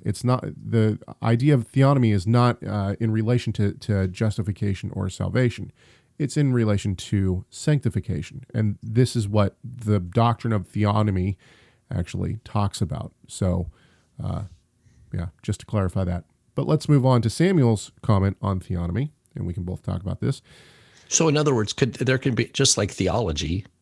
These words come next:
Speaker 1: Right.
Speaker 2: theonomy, there could be different views on theonomy.
Speaker 1: Well, obviously, because I
Speaker 2: That's what you're
Speaker 1: Yes.
Speaker 2: kind of,
Speaker 1: Yeah,
Speaker 2: yeah.
Speaker 1: but, but ultimately, it's not about,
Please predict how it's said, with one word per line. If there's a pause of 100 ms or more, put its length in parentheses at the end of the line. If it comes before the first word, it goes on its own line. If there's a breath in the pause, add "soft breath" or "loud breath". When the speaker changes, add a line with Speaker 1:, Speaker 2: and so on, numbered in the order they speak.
Speaker 1:
Right.
Speaker 2:
theonomy,
there
could
be
different
views (180)
on
theonomy. (1080)
Speaker 1:
Well,
obviously, (140)
because
I
Speaker 2:
That's
what
you're (120)
Speaker 1:
Yes.
Speaker 2:
kind
of,
Speaker 1:
Yeah,
Speaker 2:
yeah.
Speaker 1:
but,
but (100)
ultimately,
it's
not
about,